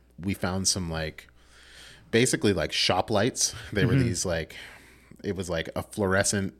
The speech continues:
Speaker 1: light bulb
Speaker 2: Oh,
Speaker 1: in,
Speaker 2: yeah,
Speaker 1: like, a,
Speaker 2: the
Speaker 1: in, like, a,
Speaker 2: superheated,
Speaker 1: in, like, a
Speaker 2: like,
Speaker 1: metal dome.
Speaker 2: yeah.
Speaker 1: Um, and we set, they were on a clamp, and we, like, would clamp 'em up in spots in the garage
Speaker 2: Yeah.
Speaker 1: and then put, like, we just put, like, white tissue paper over them to diffuse them.
Speaker 2: Yeah.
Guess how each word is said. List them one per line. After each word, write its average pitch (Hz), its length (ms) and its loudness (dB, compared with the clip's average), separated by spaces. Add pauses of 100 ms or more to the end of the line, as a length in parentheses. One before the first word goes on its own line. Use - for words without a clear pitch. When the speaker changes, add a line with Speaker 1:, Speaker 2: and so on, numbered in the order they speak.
(120)
Speaker 1:
light 82 240 0
bulb 104 400 2 (140)
Speaker 2:
Oh, 160 300 10
Speaker 1:
in, 143 80 10
Speaker 2:
yeah, 139 100 10
Speaker 1:
like, 196 160 6
a, 156 140 8
Speaker 2:
the 139 180 0
Speaker 1:
in, 117 120 6
like, 107 140 8
a, 185 40 12
Speaker 2:
superheated, 147 500 8
Speaker 1:
in, 139 120 12
like, 110 120 8
a 113 60 8
Speaker 2:
like, 123 120 6
Speaker 1:
metal 104 240 6
dome. 104 460 4
Speaker 2:
yeah. 117 300 0 (180)
Speaker 1:
Um, 101 280 4
and 98 220 0
we 98 120 0
set, - 280 2
they 98 200 -2
were 104 80 0
on 90 100 -2
a 82 40 -4
clamp, 90 460 -6
and 85 80 -8
we, 85 80 -4
like, 82 240 -4 (140)
would 85 120 -6
clamp 107 300 0
'em 98 120 -2
up 90 180 -2
in 90 100 -2
spots - 400 -4
in 92 100 -6
the 87 60 -6
garage 80 640 -4
Speaker 2:
Yeah. 123 140 0
Speaker 1:
and 95 100 -2
then 87 200 -2
put, - 280 -4
like, 80 300 -4 (260)
we 127 80 4
just 139 160 0
put, 135 140 2
like, 90 160 -2
white 85 380 -4
tissue 95 360 -4
paper 110 320 2
over 107 180 2
them 107 220 2
to 107 80 0
diffuse 95 500 0
them. 123 240 -2
Speaker 2:
Yeah. 117 220 -2